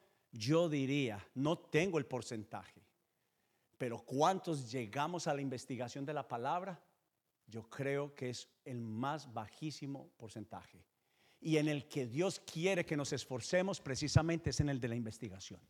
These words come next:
Porque apenas soplen los grandes vientos, como no tuvo el fundamento,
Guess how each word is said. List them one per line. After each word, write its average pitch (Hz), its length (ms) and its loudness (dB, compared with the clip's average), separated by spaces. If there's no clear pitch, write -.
Porque 117 580 -6
apenas - 640 -2
soplen 170 600 4
los 143 120 0
grandes 139 380 -2
vientos, - 580 -12
como 127 260 2
no 143 160 6
tuvo 190 240 6
el 175 60 8
fundamento, 151 1200 6